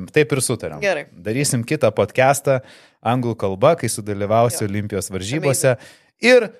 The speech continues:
Speaker 1: parsiveši, a, prizinę vietą.
Speaker 2: Būtinai, būtinai.
Speaker 1: Va čia tai būtų
Speaker 2: Bent jau
Speaker 1: fantastika.
Speaker 2: top trys. Bent jau top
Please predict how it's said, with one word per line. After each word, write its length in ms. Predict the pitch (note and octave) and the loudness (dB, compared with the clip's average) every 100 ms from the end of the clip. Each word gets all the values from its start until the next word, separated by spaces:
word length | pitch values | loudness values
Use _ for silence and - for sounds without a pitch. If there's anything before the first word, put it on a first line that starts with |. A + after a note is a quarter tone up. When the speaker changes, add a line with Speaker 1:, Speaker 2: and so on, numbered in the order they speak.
| _ - | _ -6
Speaker 1:
parsiveši, 840 | - - A2+ C3+ D3 - A#2+ A2+ _ _ _ F2+ | -4 -6 -4 -2 -2 -2 -4 -6 _ _ _ -12
a, 400 | F#2+ G2 G2 F#2+ _ | -8 -6 -6 -8 _
prizinę 460 | - C#3+ B2 A2+ G#2+ | -6 -4 -4 -2 -2
vietą. 320 | F#2+ E2+ - | -4 -6 -8
Speaker 2:
Būtinai, 400 | F#3 F#3+ F#3 D#3+ E3+ | -10 -12 -12 -14 -16
būtinai. 320 | F3 - E3+ | -20 -18 -6
Speaker 1:
Va 80 | F#3 | -2
čia 160 | - A#2 | 0 0
tai 120 | F2 | -2
būtų 240 | E2 - - | -8 -12 -10
Speaker 2:
Bent 320 | D#2 G3 - | -2 0 0
jau 120 | G3+ | -2
Speaker 1:
fantastika. 40 | |
Speaker 2:
top 240 | F#3 F3 - | -4 -4 -8
trys. 380 | E3+ E3 E3+ - _ | -12 -12 -14 -20 _
Bent 340 | F#3+ A#3 C4 G#3 | _ -18 -18 -20
jau 80 | |
top 140 | F#3+ | -20